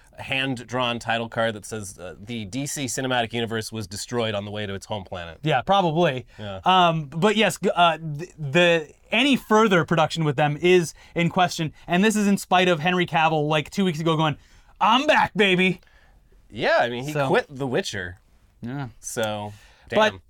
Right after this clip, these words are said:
Speaker 1: damn.
Speaker 2: this obviously doesn't make it seem as though D C has a lot of hope for the box office success of Aquaman two, which is coming out very soon because
Speaker 1: Yeah.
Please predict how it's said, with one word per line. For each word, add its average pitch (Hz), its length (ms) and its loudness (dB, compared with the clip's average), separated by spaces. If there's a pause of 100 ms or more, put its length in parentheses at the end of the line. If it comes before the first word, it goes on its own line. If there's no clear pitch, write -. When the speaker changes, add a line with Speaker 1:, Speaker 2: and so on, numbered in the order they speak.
(200)
Speaker 1:
damn. 202 220 -4
Speaker 2:
this 320 280 0
obviously 208 720 2
doesn't 160 360 0
make 156 260 -2
it 151 100 -6
seem 160 360 -2
as 135 140 -4
though 147 220 0
D 156 240 -2
C 151 240 -6
has 143 220 0
a 143 40 -2
lot 139 240 2
of 117 160 -6
hope - 540 -2
for 147 160 0
the 123 140 -6
box 147 380 2
office 143 260 0
success 156 420 -4
of 139 60 -4
Aquaman 147 420 0
two, 185 160 0
which 160 140 0
is 156 120 -8 (360)
coming 254 260 2
out 208 180 4
very 202 300 4
soon 196 340 2
because 165 300 2
Speaker 1:
Yeah. 104 280 -2